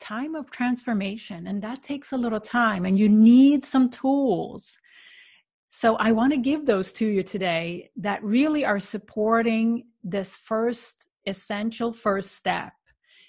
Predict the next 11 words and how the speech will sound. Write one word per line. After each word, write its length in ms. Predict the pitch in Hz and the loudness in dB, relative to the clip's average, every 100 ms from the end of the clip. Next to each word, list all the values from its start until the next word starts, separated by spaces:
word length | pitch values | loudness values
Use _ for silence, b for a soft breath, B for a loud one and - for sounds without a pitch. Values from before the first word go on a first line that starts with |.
| b _ _ _ - | b _ _ _ -8
when 240 | 202 208 | -4 2
you 120 | 220 | 2
want 220 | 202 185 | 0 -6
to 100 | 180 | -6
make 200 | 185 180 | -6 -6
a 40 | 180 | -10
change 440 | - 180 170 170 | -14 -12 -10 -12
in 120 | 170 | -12
your 120 | 170 165 | -10 -10
life. 520 | 175 - 196 - _ _ _ _ _ - - _ _ b b b b b b _ - | -12 -14 -18 -20 _ _ _ _ _ -20 -20 _ _ b b b b b b _ -4
And 540 | 214 220 233 233 226 | 0 2 2 0 -2